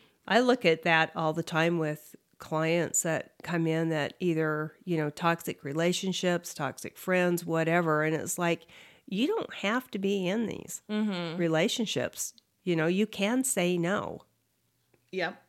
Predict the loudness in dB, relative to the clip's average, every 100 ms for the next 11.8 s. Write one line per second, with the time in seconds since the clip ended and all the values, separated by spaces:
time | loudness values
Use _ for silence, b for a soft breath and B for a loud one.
0 | _ -2 -2 -2 -10 _ _ _ b -2
1 | 0 4 4 4 0 2 0 2 -2 -4
2 | -12 -12 -16 _ _ _ _ _ _ -2
3 | -2 -2 -18 _ _ 4 6 4 6 6
4 | 6 2 -16 _ _ _ _ _ _ -10
5 | 2 4 6 4 2 2 2 2 2 2
6 | 2 4 4 4 2 -2 b b b b
7 | b 2 2 0 -6 0 2 4 0 -4
8 | -14 -20 _ _ 0 2 2 2 2 4
9 | 4 4 4 4 6 4 2 -6 0 2
10 | 4 4 2 0 0 -2 -4 -2 -2 -2
11 | -6 -8 -12 -8 -2 0 0